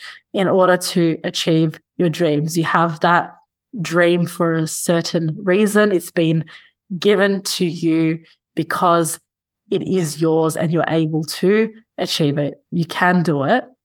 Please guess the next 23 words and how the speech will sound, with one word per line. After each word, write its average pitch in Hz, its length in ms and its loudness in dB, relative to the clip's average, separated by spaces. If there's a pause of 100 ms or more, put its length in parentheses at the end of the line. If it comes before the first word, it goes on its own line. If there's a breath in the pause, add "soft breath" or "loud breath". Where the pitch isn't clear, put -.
(360)
but 151 400 2 (340)
remember 170 580 2 (680)
to 151 480 0
give 160 240 0
yourself 165 420 0
that - 200 -6
space - 680 -4 (480)
and 165 200 0
time 147 500 -2 (180)
for - 60 -2
yourself 160 720 -2 (600)
and 175 180 0
enjoy 190 680 2 (400)
life 202 480 4
and 175 160 -2
the 170 60 -6
process 180 680 -2 (180)
whilst 160 280 -2
you're - 100 -4
at 156 160 0
it - 220 -2
as 160 200 -8
well. - 380 -6